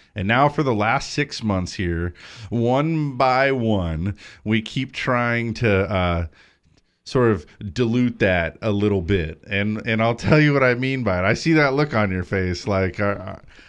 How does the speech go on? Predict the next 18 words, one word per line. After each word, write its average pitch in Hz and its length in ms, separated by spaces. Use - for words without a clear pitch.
uh, 98 320
you, 104 180
you, 123 400
you 131 340
have 120 180
an 107 100
idea 98 360
of 95 80
where 98 220
I'm 92 120
going 101 340
here. 90 400
Um, 90 560
we 120 160
talked 135 600
last 113 500
week 113 400
about 98 680